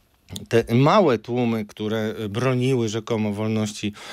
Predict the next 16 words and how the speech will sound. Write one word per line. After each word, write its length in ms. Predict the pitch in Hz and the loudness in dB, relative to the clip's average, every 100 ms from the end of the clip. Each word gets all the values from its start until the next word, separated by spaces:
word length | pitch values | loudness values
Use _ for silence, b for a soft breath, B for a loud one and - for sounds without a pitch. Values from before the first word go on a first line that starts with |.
| B B - | B B 2
m, 260 | 113 110 | 4 4
T 120 | 104 | 2
V 220 | 123 110 101 | 2 2 2
P, 260 | 127 175 233 B B B | 4 4 2 B B B
ale 340 | 214 320 381 359 _ 208 | 2 4 4 0 _ 0
nie 180 | 247 | 2
tylko 320 | 240 302 - 294 | 2 -2 0 0
to, 300 | 180 113 95 | 4 4 2
bo 160 | 135 | -2
okazuje 420 | 165 214 190 175 | -2 -2 0 0
się, 200 | 165 202 | 0 0
że 200 | 202 202 | 2 2
on 200 | 151 156 | 2 2
jako 520 | 170 156 - 160 156 143 | 0 -2 2 2 4 2
prezes, 640 | 151 127 107 139 175 | 0 0 2 0 -2
e, 40 | - | -4